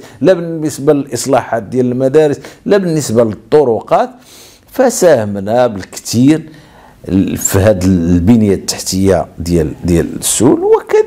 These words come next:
في الامور الاداريه. تواجدنا ما عندناش الحمد لله بالنسبه لنا، ما عندناش شكايات ديال المواطنين،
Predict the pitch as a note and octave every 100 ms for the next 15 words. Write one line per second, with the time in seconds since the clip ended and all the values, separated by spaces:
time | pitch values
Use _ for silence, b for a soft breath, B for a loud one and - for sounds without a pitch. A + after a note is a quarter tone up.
0 | A4 D4 - D3+ D3+ C#3 - A#2+ A2+ G#2
1 | G#2 B B - F#3+ F#3+ C#3 E3 A#2 A#2+
2 | A2+ B2 E3+ G3 C4+ - D3 C#3+ C#3 C3+
3 | A#2 A#2 A2+ F#2 A2 A#2 B2 B2 B -
4 | F3+ F3+ A3 A3+ - E3+ D#3+ D#3+ E3+ D#3
5 | A#2 C#3 C3 A#2+ A#2 A2+ G#2 - A2+ C3
6 | -